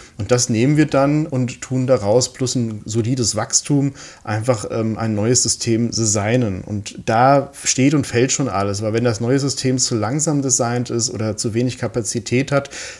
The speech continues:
dann kann man zwar bei der Implementierung alles richtig machen, aber der Kunde dann meistens nach einem halben Jahr, Jahr schon feststellt, „Hm, irgendwie habe ich hier viel Geld bezahlt, alles ist neu und irgendwie habe ich jetzt trotzdem wieder die alten Probleme oder muss schon wieder nachbessern und, und Geld in die Hand nehmen.“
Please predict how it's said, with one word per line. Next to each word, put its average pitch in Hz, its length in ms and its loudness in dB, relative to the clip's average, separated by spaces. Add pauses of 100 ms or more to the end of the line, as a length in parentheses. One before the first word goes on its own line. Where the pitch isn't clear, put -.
dann 104 120 -6
kann 110 180 -2
man 127 140 2
zwar 117 220 -2
bei 117 100 0
der 110 100 -4
Implementierung 123 640 -2
alles 110 280 -2
richtig 151 340 -2
machen, 135 320 0
aber 113 180 -4
der 110 120 -2
Kunde 113 320 -2
dann 113 140 -2
meistens 101 360 -2
nach 110 120 -6
einem 110 140 -4
halben 110 260 -2
Jahr, 110 120 0
Jahr 101 200 0
schon 120 180 -4
feststellt, 123 540 0 (340)
„Hm, 123 260 2 (120)
irgendwie 117 340 0
habe 127 120 0
ich 123 80 -4
hier 120 220 0
viel 117 160 -2
Geld 101 240 -2
bezahlt, 123 480 0
alles 110 260 2
ist 120 180 -2
neu 113 320 2 (320)
und 117 340 -2 (120)
irgendwie 123 220 2
habe 117 100 2
ich 110 60 -2
jetzt 131 160 0
trotzdem 107 400 -2
wieder 107 200 0
die 107 140 -2
alten 98 300 -2
Probleme 113 560 -2
oder 107 180 0
muss 110 140 -2
schon 117 180 -2
wieder 110 180 0
nachbessern 110 720 0
und, 95 200 -8
und - 360 -8
Geld 101 260 0
in 117 100 -4
die 98 140 -6
Hand 92 260 -10
nehmen.“ 95 280 -10